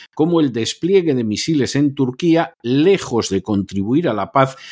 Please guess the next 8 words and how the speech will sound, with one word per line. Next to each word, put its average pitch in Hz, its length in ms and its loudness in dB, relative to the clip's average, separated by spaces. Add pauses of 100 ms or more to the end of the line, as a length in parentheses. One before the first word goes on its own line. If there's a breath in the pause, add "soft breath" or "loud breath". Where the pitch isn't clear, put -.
(180 loud breath)
provocó 135 400 0
una 185 320 0
crisis 170 460 -2
de 113 100 0
los 101 180 0
misiles 131 520 2
en 104 140 -4
Cuba 147 380 2